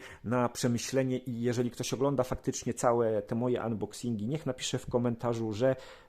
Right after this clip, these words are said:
e, zaraz po tych trzech sekundach domyślił się, o co chodzi. Raz, dwa, trzy. Jim Lee,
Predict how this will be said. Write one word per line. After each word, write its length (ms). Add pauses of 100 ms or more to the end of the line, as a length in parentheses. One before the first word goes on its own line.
(100)
e, 240
zaraz 280
po 100
tych 120
trzech 200
sekundach 400
domyślił 340
się, 200
o 40
co 140
chodzi. 400 (180)
Raz, 440 (600)
dwa, 440 (760)
trzy. 340 (680)
Jim 160
Lee, 180